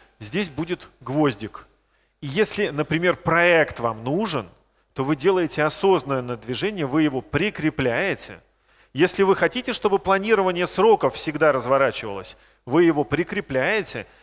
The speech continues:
Если вам нужно напоминание о задачах всегда, вы его прикрепляете. И таким образом вы формируете ту форму, которая вам нужна.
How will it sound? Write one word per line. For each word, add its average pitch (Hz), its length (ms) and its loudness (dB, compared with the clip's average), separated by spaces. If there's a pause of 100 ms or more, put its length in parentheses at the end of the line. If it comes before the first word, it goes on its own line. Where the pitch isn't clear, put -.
(140)
Если 185 360 0
вам 180 220 4
нужно 170 340 -2
напоминание 190 720 2
о 147 40 4
задачах 165 500 2
всегда, 147 440 2
вы 139 140 2
его 165 200 4
прикрепляете. 147 920 -2 (320)
И 147 60 -4
таким 165 320 0
образом 175 400 0
вы 165 140 -2
формируете 135 600 -4
ту 185 180 -6
форму, 196 400 -2
которая 180 420 -2
вам 139 200 -2
нужна. 156 440 -4